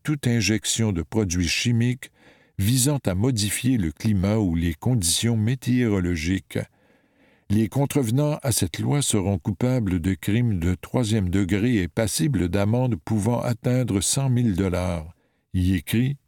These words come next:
Monsieur Outmyer. Cette lettre semble corroborer une théorie du complot persistante selon laquelle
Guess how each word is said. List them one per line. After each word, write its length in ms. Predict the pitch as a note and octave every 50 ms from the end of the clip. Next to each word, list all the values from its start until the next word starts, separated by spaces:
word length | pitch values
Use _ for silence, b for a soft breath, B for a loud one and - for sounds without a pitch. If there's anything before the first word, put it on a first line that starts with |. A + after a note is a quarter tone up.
| -
Monsieur 400 | F#2+ F#2 F#2+ F2+ - - A2 A2+ - _ -
Outmyer. 680 | A#2+ A#2+ - - - G#2+ G#2 G#2 G#2 G2 F2 E2+ E2+ F2+ - _ _ _ b b b b b b b b b b b b b b b b b b
Cette 320 | b - C#3 B2+ - -
lettre 600 | C3+ B2 B2+ D3+ D#3+ D3+ - - - D#2 F2+ F#2+
semble 560 | F2+ - - - C3+ C3 B2 G#2 F#2+ F#2+ F#2
corroborer 680 | - - C3+ C#3 B2+ C#3 B2+ F#2+ F#2+ F#2+ F#2 F#2 A2+ C3
une 300 | A#2 G2 F2 E2+ F2 E2+
théorie 720 | _ - B2 B2 A2+ G#2+ G2+ G2 F2+ D#2+ G2 C3 C#3 A#2
du 220 | F2+ D2+ D#2+ D#2
complot 500 | - - G#2+ F#2+ E2+ - - A2 B2+ A#2
persistante 880 | - - C3+ C#3 - - - - - - - - D3+ D3 C#3 - - -
selon 420 | F2 - - G#2 F#2+ F#2 G2+ G2+
laquelle 640 | F#2+ F#2 F#2+ F#2 - - B2 C3+ C3+ B2+ G2+ E2+